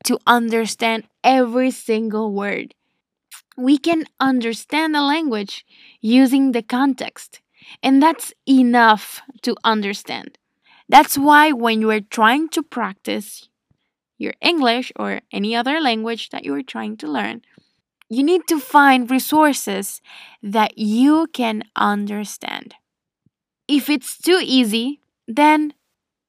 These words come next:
you won't learn anything. It needs to be difficult enough, hard enough,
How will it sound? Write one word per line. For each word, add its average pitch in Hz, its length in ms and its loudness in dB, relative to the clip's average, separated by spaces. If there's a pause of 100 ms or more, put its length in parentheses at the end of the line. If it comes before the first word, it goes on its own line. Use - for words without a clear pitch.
(460)
you 262 180 0
won't 339 240 0
learn 254 340 -2 (460)
anything. 285 640 -8 (600)
It 269 200 -2
needs 403 500 -2
to 320 140 4
be 233 400 -4 (560)
difficult 285 800 -4 (320)
enough, 233 680 -4 (400)
hard 277 500 2 (160)
enough, 226 560 -6